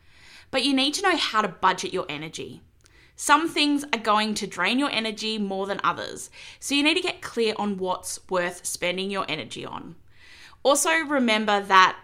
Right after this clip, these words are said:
what works for me might not work for you.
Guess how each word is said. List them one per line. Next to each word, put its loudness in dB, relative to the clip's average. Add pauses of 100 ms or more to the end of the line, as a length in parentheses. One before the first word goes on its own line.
what 0
works 2
for -2
me -2 (420)
might 4
not 2
work 0
for -12
you. -6